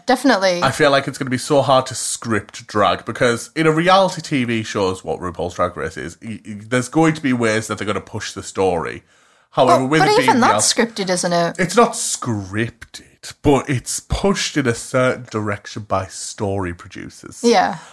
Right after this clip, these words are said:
Speaker 2: Like, 'cause they're not writers, they're story producers, apparently they say. So,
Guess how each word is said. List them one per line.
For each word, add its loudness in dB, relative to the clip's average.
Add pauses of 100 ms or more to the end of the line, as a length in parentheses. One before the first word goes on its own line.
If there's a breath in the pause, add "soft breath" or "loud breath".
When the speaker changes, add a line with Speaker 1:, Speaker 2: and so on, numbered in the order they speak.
(140)
Speaker 2:
Like, 2
'cause 0
they're 2
not 2
writers, 0
they're 0
story 0
producers, -6
apparently -2
they -6
say. -4
So, 0